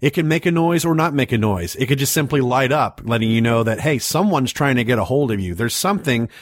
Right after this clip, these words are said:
that you program this watch to notify you about. It doesn't have to be an alarm. It could be a notification from Facebook, Twitter, and whatnot. So you're learning to kind of pry your hands off and not be as much of a slave to your phone or tablet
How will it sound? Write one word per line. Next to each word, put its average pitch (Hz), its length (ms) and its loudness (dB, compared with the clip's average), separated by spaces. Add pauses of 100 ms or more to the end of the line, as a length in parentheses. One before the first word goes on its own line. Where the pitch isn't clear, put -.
(220)
that 117 160 0
you 160 200 0
program 175 520 0
this 151 220 0
watch 123 500 0 (220)
to 135 120 -2
notify 131 540 0
you 113 220 2
about. 98 420 -2
It 117 80 -6
doesn't 139 240 -2
have 139 260 -2
to 139 80 -4
be 135 160 0
an 127 60 0
alarm. 143 460 2
It 123 100 -4
could 117 160 -4
be 117 160 0
a 107 60 -2
notification 131 720 0
from 90 180 -8
Facebook, 156 500 -2
Twitter, 131 360 0 (360)
and 120 200 0
whatnot. 120 520 -2 (220)
So - 160 -2
you're 143 220 2
learning 156 440 2 (380)
to 151 180 0
kind 160 280 0
of 117 180 -2 (800)
pry 165 340 -2
your 180 160 2
hands 165 260 0
off 156 160 0
and 139 100 2
not 147 200 0
be 143 240 0
as 143 280 -2
much 147 220 0
of 127 80 0
a 120 60 2
slave 156 680 0
to - 140 -2
your 120 160 2
phone 147 480 0
or 117 100 2
tablet 131 540 -2